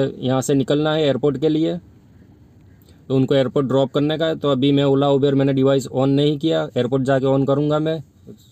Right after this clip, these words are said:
शुरुआत करते हैं आज के दिन की। निकलता हूँ फटाफट यहाँ से, customer को pickup करता हूँ और एयर-, airport drop करता हूँ। लगे रहिए video में। दोस्तों, आप देख सकते हो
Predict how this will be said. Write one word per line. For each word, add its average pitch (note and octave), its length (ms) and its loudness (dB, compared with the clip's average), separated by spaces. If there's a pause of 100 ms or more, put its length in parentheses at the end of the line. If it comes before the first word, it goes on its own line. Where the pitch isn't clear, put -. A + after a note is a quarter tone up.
शुरुआत C3+ 340 -2
करते C3 260 0
हैं E3 160 2
आज D#3+ 180 -2
के E3+ 140 0
दिन D3+ 200 0
की। E3 200 2 (760)
निकलता C#3+ 340 0
हूँ D#3+ 140 -2
फटाफट C#3+ 400 -4
यहाँ C3+ 160 0
से, C#3 140 -2
customer C3+ 400 -2
को B2+ 120 -2
pickup B2+ 300 -4
करता C#3 260 -2
हूँ D#3 120 0
और C3+ 100 2
एयर-, B2+ 220 2
airport B2+ 420 -2
drop C3 220 -2
करता C3+ 240 -2
हूँ। D#3+ 180 -4 (380)
लगे B2 200 0
रहिए D3+ 240 2
video D#3 300 0
में। E3 220 -4 (420)
दोस्तों, C#3 320 -4
आप D3 160 -2
देख C#3 280 -2
सकते D#3 320 -2
हो D3 320 2